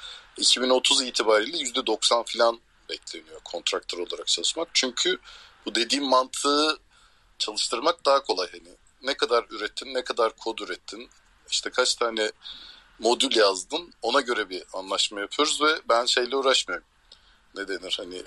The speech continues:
kaça, kaçta geldin, kaçta gittin, ne yaptın gibi şeylerle uğraşmıyorum. Bunun garantisi de işte şey oluyor, smart contract. Bunun daha büyük çaplı, hani organizasyon çapında,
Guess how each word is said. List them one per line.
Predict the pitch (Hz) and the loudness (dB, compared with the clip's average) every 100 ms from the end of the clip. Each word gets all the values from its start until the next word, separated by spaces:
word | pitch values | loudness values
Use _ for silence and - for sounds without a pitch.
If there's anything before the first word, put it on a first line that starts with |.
| - | -4
kaça, | - 98 - - | -2 0 -2 0
kaçta | 107 101 - | 2 2 2
geldin, | 123 120 113 85 - - | 4 2 0 -12 -16 -6
kaçta | - - | -4 -4
gittin, | 120 - - 90 80 107 | -8 -12 -14 -14 -8 2
ne | |
yaptın | 107 110 117 107 | 2 2 -2 0
gibi | 98 | 2
şeylerle | - 104 107 104 | 2 4 4 4
uğraşmıyorum. | 104 120 - 101 107 170 - | 2 2 2 -2 -8 -8 -6
Bunun | 131 147 | -4 2
garantisi | 135 139 135 - - - | 4 6 4 0 -4 -2
de | 92 240 _ _ _ _ _ - | -6 -6 _ _ _ _ _ -16
işte | - 180 | -6 -2
şey | 170 151 | 2 2
oluyor, | 98 85 | 0 -4
smart | - 117 131 - | -2 0 -2 -2
contract. | 107 98 - - - - _ _ _ _ _ | -6 -6 -6 -8 -12 -20 _ _ _ _ _
Bunun | 120 147 170 - | -8 -6 -6 0
daha | 120 160 165 | 2 2 0
büyük | 170 175 - - - | -8 -4 -6 -6 0
çaplı, | - 117 - 117 | 2 2 0 -2
hani | 113 | -2
organizasyon | 104 107 110 113 110 113 120 - 143 160 | -4 -2 -2 -4 -2 2 4 2 0 0
çapında, | 151 135 127 127 123 117 113 | 0 0 0 -4 -2 2 2